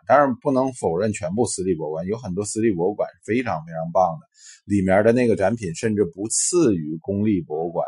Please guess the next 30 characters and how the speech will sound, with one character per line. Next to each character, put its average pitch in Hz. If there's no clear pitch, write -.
的 -
这 80
个 78
收 90
藏 80
品， 80
呃， 73
而 101
且 107
都 98
是 104
大 101
多 107
数 104
术 -
业 110
有 76
专 98
攻 98
嘛， 85
有 71
些 90
这 95
个 82
博 82
物 92
馆， 85
比 78
如 76
说 90